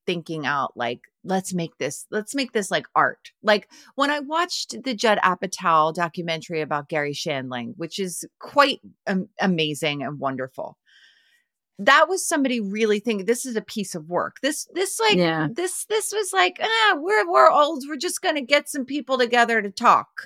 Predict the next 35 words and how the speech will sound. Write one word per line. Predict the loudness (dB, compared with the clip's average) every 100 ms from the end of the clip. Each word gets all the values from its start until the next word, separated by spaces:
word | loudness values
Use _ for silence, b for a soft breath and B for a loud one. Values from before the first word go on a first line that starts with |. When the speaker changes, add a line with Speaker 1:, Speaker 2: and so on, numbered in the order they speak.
| 2
Speaker 1:
Like, | 2 2
it | 0
just | 0 2
wasn't | 4 4
Speaker 2:
Right. | 4 2
Speaker 1:
great, | 2 2 0 0
you | -2
know? | 0 0
And | -2 2
so, | 4 4 B B B B B
I | 2
don't | 2 0
know. | 2 2 2 b b b 4
I, | 6 6 4 -6 _ _ _ _ _ -4
I | -4
think | -4 -6 -6
about | 2 6 6 4 -4 _ _ _ _ _ 4
as | 4 2
we | -8
get | -4 -4
older, | -2 -4 -4 -8 -6 -6 -8 -16 _ _ _ _ _ _ _ _ -6
do | -2 -2
we | -2
still | -2 -2 0
have | 0 0
the | -2 -2 -2
ambition | -4 -6 -6 -6 -8 -8
per-, | -10 -10 _ _ _ _
for | -2 0 0
perfection | -4 -10 -8 -4 -4 -4 -4 -4 -4 -6
and | -6 -4
as | -4
much | -6 -6 -8
to | -12
prove? | -14 -10 -2 -2 -2 -6 -14 -20